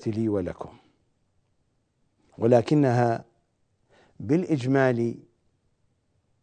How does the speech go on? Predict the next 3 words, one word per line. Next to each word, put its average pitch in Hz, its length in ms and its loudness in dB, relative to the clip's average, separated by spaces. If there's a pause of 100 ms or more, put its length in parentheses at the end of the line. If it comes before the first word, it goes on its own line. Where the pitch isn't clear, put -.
(1400)
تحقق 160 580 2
الهدف 139 520 4
الذي 139 600 4